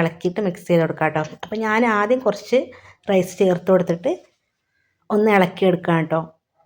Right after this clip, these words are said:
അപ്പോൾ നമ്മുടെ റൈസും ആ വെജിറ്റബിൾസ് എല്ലാം കൂടി ഒന്ന് നല്ലോണം ഒന്ന് മിക്സ് ആവണ വരെ ഒന്ന് നല്ലോണം ഒന്ന് ഇളക്കിയിട്ട്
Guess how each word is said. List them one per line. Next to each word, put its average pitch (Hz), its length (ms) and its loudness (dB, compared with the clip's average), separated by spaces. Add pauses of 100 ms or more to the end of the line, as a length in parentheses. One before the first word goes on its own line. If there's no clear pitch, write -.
(1080)
അപ്പോൾ 226 340 -2
നമ്മുടെ 202 280 -2 (1300)
റൈസും 180 460 0 (380)
ആ 180 80 -2
വെജിറ്റബിൾസ് 180 520 2
എല്ലാം 180 260 4
കൂടി 180 220 4
ഒന്ന് 196 200 0 (480)
നല്ലോണം 208 240 4
ഒന്ന് 202 120 4
മിക്സ് 185 260 0
ആവണ 180 180 4
വരെ 175 160 6
ഒന്ന് 180 140 4
നല്ലോണം 170 280 4
ഒന്ന് 170 120 2
ഇളക്കിയിട്ട് 165 460 -2